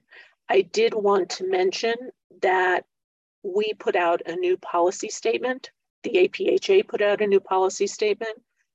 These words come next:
called Noise is a Public Health Hazard, and I wanted to encourage people to read it. It's a very concise review of noise and its impacts, and also has policy recommendations,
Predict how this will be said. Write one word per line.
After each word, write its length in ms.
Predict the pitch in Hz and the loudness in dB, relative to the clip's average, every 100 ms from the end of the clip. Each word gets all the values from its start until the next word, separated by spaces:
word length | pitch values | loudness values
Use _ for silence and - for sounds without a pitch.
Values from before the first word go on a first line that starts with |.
| _ | _
called 280 | - 196 170 | 0 0 2
Noise 340 | 185 185 196 | 2 4 2
is 140 | 180 | -2
a 40 | 214 | -6
Public 380 | - 180 180 - | -2 0 0 -2
Health 260 | 180 175 | -2 -2
Hazard, 520 | 208 202 202 262 269 _ _ _ _ _ _ - | 0 -2 0 -2 -2 _ _ _ _ _ _ -4
and 160 | 190 | -2
I 100 | 180 | 0
wanted 420 | 180 190 196 185 185 | 2 2 4 2 0
to 280 | - 190 | -4 -4
encourage 720 | - 165 - 208 190 202 - - | -4 -10 -8 0 2 2 0 -12
people 340 | 208 - 190 | -10 0 0
to 200 | - 180 | 0 -6
read 280 | 165 185 190 | -2 -2 0
it. 220 | 247 - _ _ _ _ _ | 0 -2 _ _ _ _ _
It's 180 | 196 - | 0 4
a 80 | 180 | 2
very 320 | 175 185 190 | 4 4 4
concise 720 | - - 185 - 185 196 - 196 | 2 -6 -6 -2 2 2 2 2
review 440 | 208 196 202 196 | 2 4 4 4
of 120 | 180 | 2
noise 600 | 175 175 180 185 - - - | -6 -2 2 2 2 0 -10
and 100 | 175 | -8
its 220 | - - | -8 -4
impacts, 640 | 359 - 185 185 202 - - _ _ _ _ | -4 -2 -2 -2 -4 -10 -12 _ _ _ _
and 120 | - - | -2 0
also 400 | 170 175 - 180 | 2 2 2 0
has 220 | 165 - | 0 -2
policy 560 | - - 175 175 208 202 | -8 0 2 2 0 0
recommendations, 1000 | 202 202 196 190 202 196 202 196 196 | 0 0 -4 2 2 2 -2 -6 -6